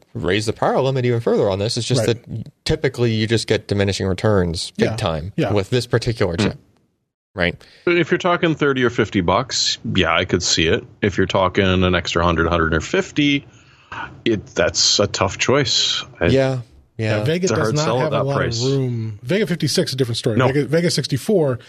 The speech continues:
Speaker 2: does not
Speaker 3: Yeah.
Speaker 2: have a lot of pricing room when, 'cause you very quickly get to the point where you should just buy Nvidia, e-, even if you don't.
Speaker 3: No.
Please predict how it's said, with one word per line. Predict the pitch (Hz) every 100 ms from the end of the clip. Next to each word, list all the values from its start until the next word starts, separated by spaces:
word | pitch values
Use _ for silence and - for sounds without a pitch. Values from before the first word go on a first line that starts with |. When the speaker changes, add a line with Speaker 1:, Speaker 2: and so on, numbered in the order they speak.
| -
Speaker 2:
does | -
not | 120 147
Speaker 3:
Yeah. | -
Speaker 2:
have | 135
a |
lot | 127 127
of | 117
pricing | 117 101 98 87
room | 87 87 -
when, | 113 107
'cause | - 104 - - _ _ -
you | 135 120
very | 139 123 156 151 143
quickly | - 151 - 123
get | 110 123
to | 127
the |
point | 117 123
where | 113
you |
should | 107 107
just | 95
buy | 101 92
Nvidia, | 90 82 85 - _ -
e-, | 127
even | - 139 123 107 _ _
if | - 117
you |
don't. | 104 98
Speaker 3:
No. | 87